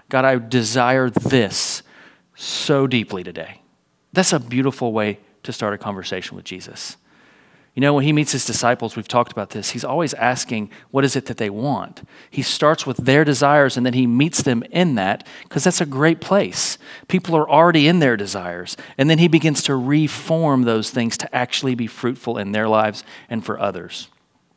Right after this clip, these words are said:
Next, I want you, I wanna ask you to treat the year of twenty-two like a pilgrimage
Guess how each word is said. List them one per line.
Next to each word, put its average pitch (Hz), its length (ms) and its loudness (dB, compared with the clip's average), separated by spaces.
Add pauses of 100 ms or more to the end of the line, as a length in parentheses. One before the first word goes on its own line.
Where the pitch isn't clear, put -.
(380)
Next, - 500 -4 (640)
I 135 120 -2
want 170 220 0
you, 160 60 -6
I 147 40 -2
wanna 170 200 4
ask 135 260 4
you 143 80 -2
to 120 80 -2
treat - 440 -2 (260)
the 120 140 -4
year 120 180 2
of 117 140 -2
twenty-two 127 640 -2
like 101 220 -4
a 107 40 -8
pilgrimage 90 720 -8